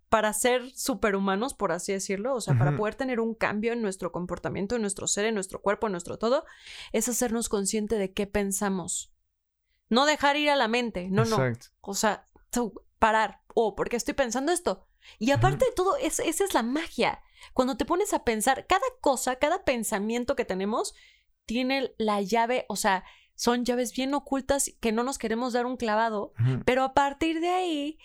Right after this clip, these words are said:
Speaker 1: está el, está el, el, el oxígeno que nos tiene, lo que nos tiene hasta abajo.
Speaker 2: Claro.
Speaker 1: Ahí están los tanques de oxígeno
Speaker 2: Claro.
Speaker 1: para poder salir a la superficie.
Speaker 2: Sí, diste perfectamente en el clavo porque es reconocer que estamos actuando desde el instinto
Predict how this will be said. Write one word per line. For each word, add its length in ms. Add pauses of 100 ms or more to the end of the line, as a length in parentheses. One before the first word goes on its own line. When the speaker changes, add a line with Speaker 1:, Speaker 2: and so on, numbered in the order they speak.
(120)
Speaker 1:
está 600 (420)
el, 380 (500)
está 360
el, 180
el, 200
el 120
oxígeno 720
que 100
nos 160
tiene, 320
lo 140
que 80
nos 160
tiene 180
hasta 160
abajo. 420 (140)
Speaker 2:
Claro. 340 (220)
Speaker 1:
Ahí 300
están 260
los 140
tanques 280
de 60
oxígeno 320
Speaker 2:
Claro. 140
Speaker 1:
para 200
poder 300
salir 280
a 40
la 100
superficie. 540
Speaker 2:
Sí, 40 (180)
diste 560 (340)
perfectamente 800
en 100
el 140
clavo 460
porque 520 (260)
es 180
reconocer 680
que 80
estamos 640 (180)
actuando 440
desde 160
el 100
instinto 680